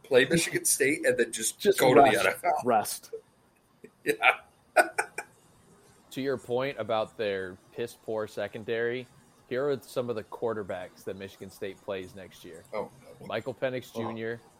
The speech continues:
Speaker 3: Talia
Speaker 2: Oh.
Speaker 3: Tagovailoa, Cade, Cade
Speaker 2: Oh.
Speaker 3: McNamara, J J
Speaker 2: Oh.
Speaker 3: McCarthy, uh, Casey Thompson at
Speaker 2: Oh.
Speaker 3: Nebraska,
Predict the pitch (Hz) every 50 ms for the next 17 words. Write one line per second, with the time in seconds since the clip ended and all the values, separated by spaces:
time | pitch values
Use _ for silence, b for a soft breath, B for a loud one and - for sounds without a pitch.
0 | _ - - - 117 101 101 110 110 117 113 - 123 113 131 160 156 151 117 113
1 | 113 113 107 101 101 98 98 101 104 - _ _ _ _ _ _ _ _ - 127
2 | 117 117 123 127 123 - _ - - _ _ _ - - - 113 117 120 123 110
3 | 185 190 175 160 107 104 101 98 98 98 98 98 - _ _ _ _ _ _ _
4 | _ - 120 104 110 107 127 123 123 - 262 226 214 117 107 107 104 - - 104
5 | 104 104 104 101 - _ _ _ _ _ _ _ _ _ _ _ 107 104 98 98
6 | 98 - - 131 117 117 - - 113 - 127 110 107 113 113 - 123 110 - 151
7 | 135 123 113 113 104 101 98 101 - - 110 98 98